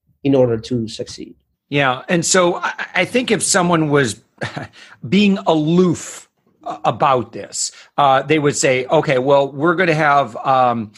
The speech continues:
Speaker 2: you know, we're gonna make sure to get testimonials, um, from, um, from our Hispanic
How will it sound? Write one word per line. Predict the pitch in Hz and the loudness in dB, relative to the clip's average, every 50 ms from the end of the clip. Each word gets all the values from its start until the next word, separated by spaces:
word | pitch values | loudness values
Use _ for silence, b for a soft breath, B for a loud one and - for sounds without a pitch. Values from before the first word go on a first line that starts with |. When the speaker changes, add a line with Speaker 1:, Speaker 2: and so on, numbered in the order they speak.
| B B B B | B B B B
Speaker 2:
you | - 143 | -4 -2
know, | 147 143 | 0 2
we're | 143 156 | 2 2
gonna | 160 170 156 147 | 2 0 0 0
make | 147 151 - | 0 -2 -2
sure | - - 160 151 | -2 0 0 2
to | 143 135 | 2 2
get | 135 143 139 - - | 2 0 0 -2 -4
testimonials, | - - 160 151 - - 147 143 139 135 131 127 120 110 101 104 113 117 - - B B B B B - | -4 -4 -4 -2 -2 -2 0 2 2 2 2 2 0 -2 -4 -8 -10 -8 -8 -8 B B B B B -2
um, | 139 127 123 120 117 117 113 110 101 | 0 2 2 2 2 2 0 -2 -4
from, | - - 143 135 127 123 120 120 120 117 120 117 - - | -4 0 2 2 4 2 2 0 0 -2 -4 -4 -6 -6
um, | 127 120 113 110 107 104 104 104 101 104 | -4 -2 0 2 2 2 0 0 -2 -6
from | - 120 120 120 | -8 -6 -4 -2
our | 127 127 | -2 -2
Hispanic | 120 - - - 123 117 113 113 110 | -2 -2 0 0 2 2 2 0 -4